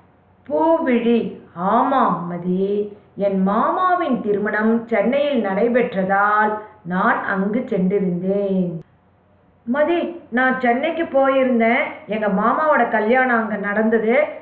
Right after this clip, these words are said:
அதனால நான் விடுமுறையை அங்கே கழித்தேன்." மதி, "அப்படியா? சென்னையில் சுற்றி பார்ப்பதற்கு நிறைய இடங்கள் இருக்கிறதே,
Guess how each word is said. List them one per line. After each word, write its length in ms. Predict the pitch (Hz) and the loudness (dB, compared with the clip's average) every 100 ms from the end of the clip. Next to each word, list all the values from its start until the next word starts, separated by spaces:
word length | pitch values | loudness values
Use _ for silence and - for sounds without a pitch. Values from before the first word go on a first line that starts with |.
| - - | -18 -6
அதனால 580 | - 240 247 247 247 311 - - - - | 0 2 4 2 2 0 -2 -8 -20 -6
நான் 200 | 226 226 | 0 2
விடுமுறையை 840 | 233 254 294 254 247 285 - - - - | 2 2 4 4 6 4 2 -4 -14 -6
அங்கே 640 | 214 226 240 247 294 - - | 0 2 4 4 4 2 -2
கழித்தேன்." 1000 | 202 196 185 - 214 208 104 101 185 160 - - - _ _ _ _ _ _ _ _ _ - _ _ _ _ _ _ _ _ | -2 0 -4 -4 0 2 2 2 0 -2 -8 -18 -20 _ _ _ _ _ _ _ _ _ -20 _ _ _ _ _ _ _ _
மதி, 400 | 185 226 233 220 - - | -2 0 0 -2 -8 -8
"அப்படியா? 600 | 226 - 440 381 311 - - - | -6 -2 2 4 2 0 -8 -16
சென்னையில் 540 | - 233 320 403 392 - | 0 2 2 0 -2 -2
சுற்றி 280 | - - 381 | -4 -4 0
பார்ப்பதற்கு 580 | 339 320 320 285 277 | 2 4 2 0 2
நிறைய 440 | 240 240 285 349 359 | 2 4 2 0 0
இடங்கள் 520 | 269 247 302 320 330 | -2 0 2 2 2
இருக்கிறதே, 920 | 285 277 277 285 277 277 277 269 - | 0 -6 0 2 2 2 0 0 -4